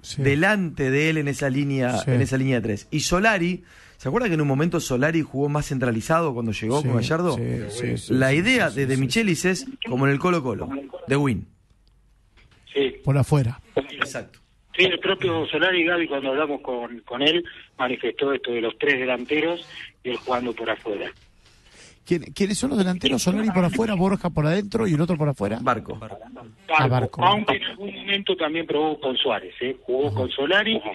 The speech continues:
Speaker 3: y con Suárez por los costados. También en algún momento Suárez reemplazó a Solari.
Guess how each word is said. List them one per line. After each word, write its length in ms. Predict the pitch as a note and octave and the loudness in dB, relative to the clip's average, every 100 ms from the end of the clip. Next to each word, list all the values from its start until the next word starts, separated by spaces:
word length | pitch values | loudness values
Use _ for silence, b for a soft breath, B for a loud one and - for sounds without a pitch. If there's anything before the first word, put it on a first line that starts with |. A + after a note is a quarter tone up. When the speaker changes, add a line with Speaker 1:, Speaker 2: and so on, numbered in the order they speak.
| - - | -10 -14
Speaker 3:
y 60 | C3+ | -4
con 180 | C3 | -2
Suárez 300 | A#2+ D#3+ D#3+ | 0 0 0
por 160 | D3 C#3+ | -2 -2
los 140 | C#3+ | -2
costados. 560 | C#3+ A#2+ G3 G3+ G3+ F#3 - B B B _ _ | -2 -2 2 2 0 -4 -10 B B B _ _
También 280 | A#2 B2+ C3 | -6 -2 0
en 100 | B2 | 0
algún 200 | B2 C3 | 0 0
momento 360 | B2+ C#3 C#3 | 0 -2 -2
Suárez 340 | - D3 C3+ A#2+ | -2 0 -2 -2
reemplazó 440 | A2+ A2 A2+ C3+ | -4 -4 -4 -4
a 20 | |
Solari. 580 | A#2 C3 E3+ F3+ F3+ F#3 | -6 0 2 2 0 -2